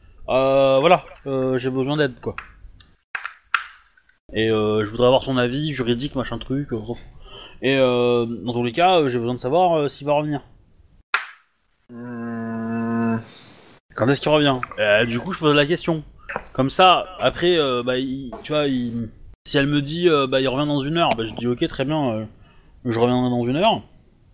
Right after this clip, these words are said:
Speaker 1: J'ai pas le temps de rester maintenant. Euh, je suis... Je suis poursuivi, machin truc, euh, voilà, j'ai des choses à faire.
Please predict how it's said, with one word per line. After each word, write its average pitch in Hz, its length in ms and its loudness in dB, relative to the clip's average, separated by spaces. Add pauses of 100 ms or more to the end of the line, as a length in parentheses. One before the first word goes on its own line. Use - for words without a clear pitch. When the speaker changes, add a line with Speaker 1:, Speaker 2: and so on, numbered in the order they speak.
(200)
Speaker 1:
J'ai - 120 -4
pas 120 60 2
le 123 60 2
temps 123 80 0
de 123 60 0
rester 123 220 0
maintenant. 117 280 0 (260)
Euh, 104 220 -4
je - 60 -14
suis... 104 260 -6
Je - 60 -4
suis 104 180 -6 (140)
poursuivi, 120 400 -2
machin 113 260 -2
truc, 120 300 -4
euh, 95 120 -4
voilà, 110 320 0
j'ai 104 60 -4
des 104 60 -16
choses 107 200 -2
à 101 40 -4
faire. 165 200 -4